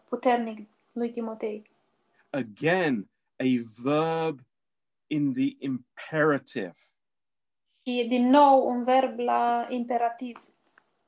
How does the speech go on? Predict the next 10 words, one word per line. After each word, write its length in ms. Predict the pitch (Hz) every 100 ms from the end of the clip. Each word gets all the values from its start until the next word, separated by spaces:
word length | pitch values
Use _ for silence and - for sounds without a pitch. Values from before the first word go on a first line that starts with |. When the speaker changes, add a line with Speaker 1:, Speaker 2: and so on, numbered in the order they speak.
| _ -
Speaker 2:
A-, 220 | 127 -
and 220 | 143 131 120
what 260 | 160 240
he's 240 | 185 208 196
saying 400 | - 202 185 175
to 80 | -
Timothy 480 | - 147 127 127 117
is, 300 | 127 135 123 - _ _ _
"Stop 1040 | - - - - - 196 247 277 - _ _ _ _ _ _ -
letting 840 | 123 135 160 180 - 175 160